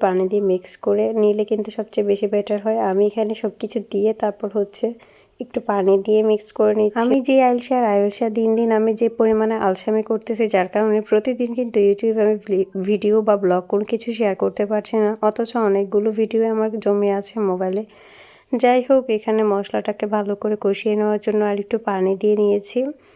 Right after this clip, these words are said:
কে কীভাবে রান্না করেন ইলিশ মাছ দিয়ে বেগুন, অবশ্যই কিন্তু কমেন্ট করবেন। আমি লম্বা এই বেগুন দিয়ে আজকে প্রথমে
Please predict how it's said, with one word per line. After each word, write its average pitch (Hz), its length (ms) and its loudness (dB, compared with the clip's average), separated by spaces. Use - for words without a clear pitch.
কে 262 180 4
কীভাবে 247 420 2
রান্না 226 280 0
করেন 233 200 2
ইলিশ 202 280 -4
মাছ 220 140 -2
দিয়ে 226 180 -2
বেগুন, 214 260 -2
অবশ্যই 208 340 -2
কিন্তু 226 200 -4
কমেন্ট 196 360 0
করবেন। 208 300 -2
আমি 208 160 2
লম্বা 208 260 2
এই 220 140 4
বেগুন 214 280 0
দিয়ে 226 140 0
আজকে - 260 -4
প্রথমে 214 400 -2